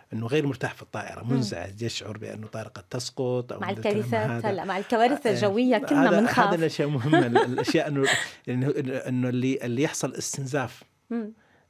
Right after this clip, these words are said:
Speaker 1: لل-، للعواطف واستنزاف للتفكير أثناء الرحلة وستريس وضغط ويفكر ويشوف. آه، ال-، يعني وسيلة الطيران جدًا أمينة، من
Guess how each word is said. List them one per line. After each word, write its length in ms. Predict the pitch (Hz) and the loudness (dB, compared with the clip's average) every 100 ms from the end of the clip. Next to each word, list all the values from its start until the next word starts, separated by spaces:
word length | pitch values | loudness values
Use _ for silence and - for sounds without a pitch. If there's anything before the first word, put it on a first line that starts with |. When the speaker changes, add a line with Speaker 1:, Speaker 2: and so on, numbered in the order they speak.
| _ - | _ -16
Speaker 1:
لل-، 480 | 92 104 107 107 110 | -16 -14 -16 -16 -14
للعواطف 840 | 107 104 - 113 117 110 110 - | -14 -14 -6 -2 -2 -4 -12 -12
واستنزاف 440 | - 117 113 - | -14 -10 -10 -10
للتفكير 640 | 123 - - - 123 113 107 | -12 -18 -20 -10 -6 -6 -8
أثناء 280 | - 110 | -14 -12
الرحلة 440 | 110 110 - 107 107 | -12 -12 -12 -12 -12
وستريس 880 | 113 107 104 107 - 123 123 - - | -14 -16 -18 -20 -14 -10 -10 -10 -14
وضغط 440 | 110 120 120 120 | -10 -10 -10 -12
ويفكر 480 | 101 - 123 - 113 | -12 -10 -12 -10 -12
ويشوف. 340 | 113 - 123 - - - - - _ _ 135 | -12 -10 -10 -10 -20 -20 -20 -20 _ _ -16
آه، 220 | 123 123 | -12 -10
ال-، 600 | 123 120 123 120 120 123 _ _ _ _ _ _ _ _ - | -10 -8 -8 -8 -10 -14 _ _ _ _ _ _ _ _ -10
يعني 220 | 113 123 | -6 -4
وسيلة 320 | 127 165 135 - | 0 0 -2 -4
الطيران 360 | 131 127 131 | -8 -4 -4
جدًا 340 | 123 131 127 120 | -4 -4 -6 -6
أمينة، 260 | 120 120 | -6 -6
من 300 | 113 117 - | -8 -10 -12